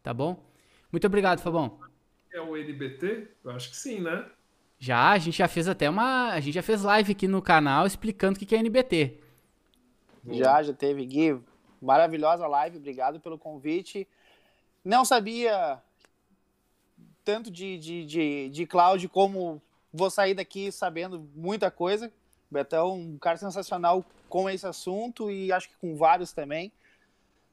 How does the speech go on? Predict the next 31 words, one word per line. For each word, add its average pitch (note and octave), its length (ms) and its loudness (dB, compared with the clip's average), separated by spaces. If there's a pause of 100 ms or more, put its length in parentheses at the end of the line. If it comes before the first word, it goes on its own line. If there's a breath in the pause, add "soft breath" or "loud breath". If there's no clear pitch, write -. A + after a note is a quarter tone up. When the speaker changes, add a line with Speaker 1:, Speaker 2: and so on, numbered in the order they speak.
(140)
Speaker 3:
Ah, F#3 920 2
cara, A#3+ 400 2 (480 soft breath)
agradecer G3 480 -8
a A#3 60 -6
todo A#3 240 -6
mundo, A3 200 -12
primeiramente, G#3+ 580 -8
que G3 400 -6
sábado G3 540 2 (420)
torceu G#3 360 2
por G#3 180 -2
mim F#3+ 200 -8
no, F#3 180 -8
no E3 140 -12
torneio E3+ 300 -4
de D#3 120 0
armas, F#3 500 2
rapidão. D#3 560 -6 (560)
E D3+ 880 -4 (380)
fiquei - 300 -2
muito F#3+ 180 -4
feliz F#3 240 -2
com D#3+ 480 -10 (240)
algumas D3 460 4
mensagens E3 400 2
que D#3+ 40 -20
o - 40 -16
pessoal D#3+ 240 -4
mandou D#3 320 -4
aí D3 120 -2
offline, C#3 560 -8